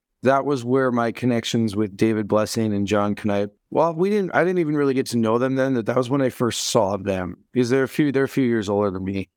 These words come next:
David actually sang in a metal band, and John played bass, and then I think he eventually switched to drums. I can't remember exactly, but they were called Valinar. There was another band called Farewell Cadence that was, like,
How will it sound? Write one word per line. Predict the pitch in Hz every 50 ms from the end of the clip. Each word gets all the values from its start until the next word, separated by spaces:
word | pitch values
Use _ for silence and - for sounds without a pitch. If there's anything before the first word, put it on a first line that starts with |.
| _ _ _ _ _ -
David | 147 156 156 170 165
actually | 165 156 151 - - 151 135
sang | - - - - 131 123 123 127 131 135 139
in | 135 135
a | 131 131
metal | 127 120 117 120 117
band, | 107 120 113 110 110 113 120 120
and | 110 107 110 107 98
John | 113 117 107 110 117 120 123 113
played | - - - 123 117 113 110 110 107 107 - _ _ _ _ _ _ - -
bass, | 120 113 117 123 139 151 - - - - -
and | - 110 113
then | 113 110 107 92 - -
I | 110
think | 101 - 139 127 -
he | - 143 131
eventually | 117 101 85 101 104 110 - - 127 131 131 131 131 135 _ _ _ _ _ _ _ _ _ _ _ _ _ _ _
switched | - - - - 156 - - - -
to | 160
drums. | 135 135 151 147 147 156 175 175 160 - - - _ _ _ _ _ _ -
I | 113
can't | - - 139 120
remember | 113 110 107 107
exactly, | 101 92 104 104 104 101 - 110
but | 95 104 -
they | 131 131
were | 131 123
called | - - 131 120 110 101
Valinar. | 110 113 110 110 110 110 107 107 104 104 104 107 104 - _ _ _ _ _ _ _ _ _ _ _ _ -
There | 107 113
was | 107 101
another | 113 117 110 110 107
band | 98 110 104 104 107 101
called | - 113 101 95 95 95 -
Farewell | - 120 113 104 101 98 98
Cadence | - - - 104 98 95 95 92 90 - -
that | - - - -
was, | 87 85 85 -
like, | - - - - - -